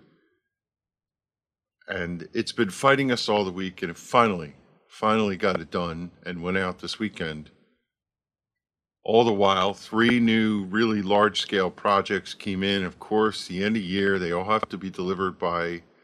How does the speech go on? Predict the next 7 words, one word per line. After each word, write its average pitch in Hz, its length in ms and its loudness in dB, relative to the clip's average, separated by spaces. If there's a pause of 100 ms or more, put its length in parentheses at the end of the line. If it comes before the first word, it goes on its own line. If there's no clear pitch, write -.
(360)
year 104 300 4
end. 90 360 0 (2500)
And 101 140 -2
holding 151 400 6
all 135 200 4
that 120 220 4
together 104 540 2